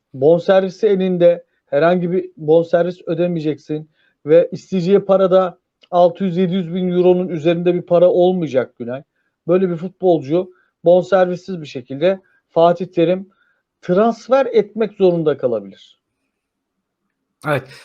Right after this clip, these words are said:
Speaker 2: Cimbom bin dokuz yüz beş demiş ki, "Se-, Sekidika ya da Etobo, e, gider." demiş. Yani Seti-, Sekidika büyük ihtimal Ocak ayında gidecek. Ama Galatasaray transfer yapabilmesi için en değerli oyuncularından bir tanesini satmak zorunda Eyüp abi. Şimdi Belhanda'yı sattığın zaman sana ciddi bir derecede bir para gelmeyecek.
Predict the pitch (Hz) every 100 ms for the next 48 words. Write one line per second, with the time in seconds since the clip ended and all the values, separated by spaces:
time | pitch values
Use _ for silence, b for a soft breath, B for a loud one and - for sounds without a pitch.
0 | B 110 135 202 247 240 220 247 233 214
1 | 240 240 254 - 143 - 175 170 - -
2 | 180 165 190 226 - 220 196 185 190 202
3 | 170 202 185 185 202 - - 147 143 143
4 | 147 190 180 117 110 160 - 190 - -
5 | - - 214 226 226 185 208 - 202 175
6 | 165 180 170 156 175 165 160 143 151 -
7 | B B B B B 165 208 208 B B
8 | 131 160 254 277 - 233 - 233 226 254
9 | 247 233 220 220 220 226 254 226 220 170
10 | 233 254 226 220 202 208 180 190 190 190
11 | 185 185 180 156 170 165 165 170 165 143
12 | 117 110 127 143 147 110 - 202 180 196
13 | 202 233 226 226 214 220 220 240 214 202
14 | 185 - 202 208 185 160 180 - 214 202
15 | 208 202 190 196 196 208 214 208 214 208
16 | 139 -